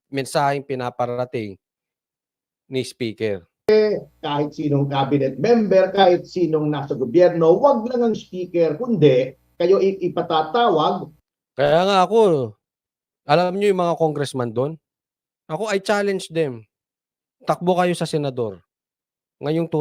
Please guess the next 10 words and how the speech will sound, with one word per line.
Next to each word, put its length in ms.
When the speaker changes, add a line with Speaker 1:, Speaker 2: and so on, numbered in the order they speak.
Speaker 1:
thousand 320
twenty-five. 560
Kasi 320
parang 320
ang 80
datingan 640
doon, 400
parang 400
ano 320
eh, 240